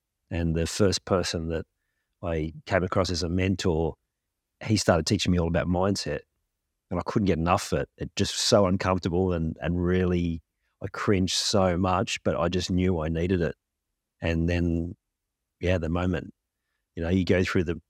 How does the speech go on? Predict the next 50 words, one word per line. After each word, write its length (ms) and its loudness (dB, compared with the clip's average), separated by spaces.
the 80 -2
process 640 2
and 100 -2
then 100 0
you 80 0
go 140 2
to 60 -2
one 140 0
of 80 -2
his 140 -2
events 400 -2
and 140 -2
he's 200 -4
like, 280 -6
"Here's 220 -2
the 140 0
offer." 400 4
And, 160 -2
and 80 -2
he 60 2
asked 240 2
me, 140 2
"Why 320 0
do 100 -2
I 60 0
want 200 -2
to 60 -10
do 140 -2
this?" 260 -4
And 100 -10
I 40 -12
said, 320 -6
it 60 -12
was 160 -10
one 120 2
of 40 0
those 200 0
moments 360 -2
where, 220 0
I 40 -6
don't 80 0
know 60 2
if 80 -2
you've 100 0
had 140 4
those 200 2
times 340 2
where 120 4
you 200 0
speak 580 0